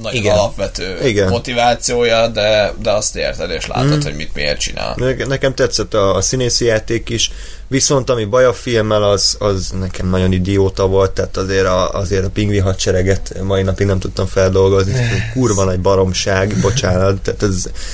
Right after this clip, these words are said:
Speaker 2: nem, nem, nem működött, és a film azért Ö, van egy fél órája, ami rohadt unalmas volt a közepén, tehát így szenvedtünk, hogy,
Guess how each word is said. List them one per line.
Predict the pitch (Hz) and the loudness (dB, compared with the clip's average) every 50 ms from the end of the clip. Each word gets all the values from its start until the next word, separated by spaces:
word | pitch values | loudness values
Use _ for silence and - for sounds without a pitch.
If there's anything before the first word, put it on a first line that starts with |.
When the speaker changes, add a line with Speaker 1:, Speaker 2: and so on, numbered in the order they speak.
| - - - - - - - - - - | -8 -8 -8 -8 -8 -10 -10 -10 -8 -6
Speaker 2:
nem, | 104 104 107 107 104 98 95 87 - - | -2 0 0 0 0 0 -2 -4 -4 -4
nem, | 101 110 113 117 | -2 -2 -2 -2
nem | 120 120 117 117 120 | -2 -2 0 0 0
működött, | 131 135 127 - 139 131 123 - | 0 -2 0 0 2 0 2 0
és | 117 104 | -2 -2
a | 113 | -2
film | - - - 123 113 104 98 - - | -2 0 0 2 2 2 0 -2 -4
azért | - 98 87 95 92 90 - - - - - - - - | -4 0 2 2 2 2 0 -2 -6 -8 -10 -10 -10 -8
Ö, | - 64 76 85 78 - - - - | -8 -4 -4 -4 -4 -4 -6 -8 -8
van | - 95 95 90 | -4 -2 -2 -2
egy | - | -2
fél | - - - 92 87 | -4 -2 -2 0 2
órája, | 90 90 87 82 82 85 85 76 | 2 0 0 0 2 2 2 0
ami | 80 85 87 90 - - - | 0 -4 -4 -6 -6 -6 -2
rohadt | 98 95 92 85 87 87 - | 0 0 0 0 -2 -4 -2
unalmas | 92 92 90 90 90 90 - - | -2 0 0 0 -2 -4 -4 -6
volt | 98 92 - - | -8 -8 -6 -8
a | - | -6
közepén, | - 95 90 95 98 92 - 92 92 87 | -4 -2 -2 0 -2 0 0 0 0 0
tehát | - 95 92 92 - | 0 -2 -2 -2 -2
így | - 95 | -4 -2
szenvedtünk, | - - 107 101 95 92 90 - - 98 92 87 | 0 0 2 2 2 0 0 -2 -2 -2 -2 0
hogy, | 98 95 90 | 0 0 0